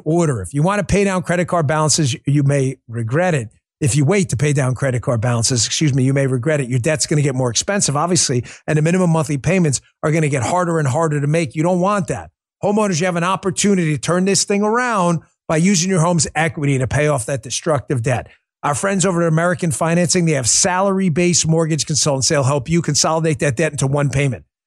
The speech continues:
They're saving homeowners an average of seven hundred dollars a month. Think about that. What are you waiting for? You have time right now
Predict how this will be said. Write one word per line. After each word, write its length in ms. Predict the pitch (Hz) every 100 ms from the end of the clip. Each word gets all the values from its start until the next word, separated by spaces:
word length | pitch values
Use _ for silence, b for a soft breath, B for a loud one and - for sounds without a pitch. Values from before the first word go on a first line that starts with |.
| _ _
They're 100 | 185
saving 400 | 170 214 208 208
homeowners 500 | 160 196 190 196 185
an 120 | 156 -
average 380 | 156 165 160 147
of 100 | 113
seven 420 | - 185 196 185
hundred 640 | - - 190 185 185 131
dollars 500 | 156 160 160 156 139 -
a 40 | 135
month. 300 | 131 131 - _ _ _ _ _ _ _ _ _ _ _ _ _ _
Think 100 | 165
about 260 | 175 139 110
that. 200 | 85 69 _ _ _ _ _ - -
What 120 | 175
are 40 | 202
you 80 |
waiting 180 | 208 202
for? 160 | 143 160
You 60 |
have 100 | 135
time 260 | 107 165 160
right 240 | 170 190
now 280 | 196 143 101